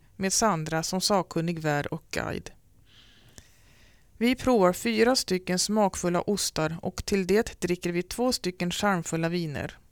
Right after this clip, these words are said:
Vi träffas klockan arton noll noll vid Collins ostbod, Stora torget ett,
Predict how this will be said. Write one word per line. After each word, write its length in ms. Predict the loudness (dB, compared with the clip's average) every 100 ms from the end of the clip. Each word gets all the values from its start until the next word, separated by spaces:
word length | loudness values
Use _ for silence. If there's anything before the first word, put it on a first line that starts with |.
| _ _ _ -20 -20 _ _ -2
Vi 120 | -2
träffas 460 | 2 2 2 -2
klockan 320 | 0 -2 0 2
arton 480 | 4 4 0 -2 2
noll 200 | 2 2
noll 320 | 0 -2 -2
vid 220 | -2 -2 0
Collins 400 | 0 0 -2 -4
ostbod, 580 | -4 -4 -4 -6 -6 -6
Stora 500 | -6 0 2 2 0
torget 440 | 0 -2 0 -2 -4
ett, 380 | -4 -4 -8